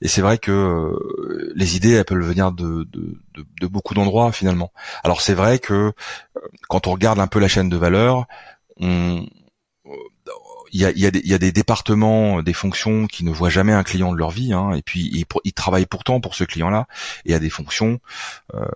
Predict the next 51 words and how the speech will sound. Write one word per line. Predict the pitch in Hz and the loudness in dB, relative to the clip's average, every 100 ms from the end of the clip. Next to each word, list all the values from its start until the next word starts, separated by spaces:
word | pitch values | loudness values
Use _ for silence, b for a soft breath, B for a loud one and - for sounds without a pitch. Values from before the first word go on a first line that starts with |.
| 50 - | -10 -10
qui | 78 | -6
sont | - 92 | -4 -2
en | 90 78 71 | -2 -2 0
lien | 82 101 | 2 2
en | 98 | 2
permanence | 92 87 87 98 98 73 | 0 0 0 0 0 -4
avec | - | -6
le | 76 | -8
client, | - 104 | -2 0
donc | 92 76 73 | -2 -4 -4
ils | 73 | -2
ajoutent | 80 98 | 0 -2
vraiment | 85 80 92 104 | -2 0 2 2
de | |
la | 82 | 2
valeur | 80 85 104 | 2 2 2
de | 85 | 0
manière, | 76 82 95 82 | -2 0 0 0
euh, | 69 - B B B - | -4 -8 B B B -10
de | |
manière, | 71 85 90 76 | -4 0 0 -2
euh, | 76 | -6
factuelle | - - - 104 104 | -6 -4 2 2 4
et, | 76 71 | 2 -2
et, | - 62 - | -4 -6 -6
et | - | -6
très | - 92 | -2 -2
visible. | 87 82 71 - B B B B B - | -2 -4 -6 -12 B B B B B -6
Euh, | - | 0
en | 107 | 2
même | 104 95 | 4 2
temps, | 123 175 180 _ - | 2 0 -2 _ -10
en | 80 | -4
même | 82 80 | -2 0
temps, | 113 160 - - - | 0 -2 -4 -6 -2
euh, | 85 82 80 80 82 82 - _ - - - | 0 0 0 -4 -6 -10 -14 _ -16 -16 -8
quand | - 98 101 | -2 -2 -2
on, | - | -4
je | 85 | -4
parle | 90 95 | 0 0
du | 92 | 0
contrôleur | 90 - 82 | -4 -2 -2
de | 80 | -2
gestion, | 78 - 165 | -4 -2 -2
parce | 170 - | -2 -4
que, | - 92 85 | -2 -2 -2
bah, | 76 | -2
le | |
contrôleur | - 92 98 90 | -4 -2 0 0
de | 90 | 0
gestion, | 87 - 101 98 98 | -2 -4 -4 -4 -4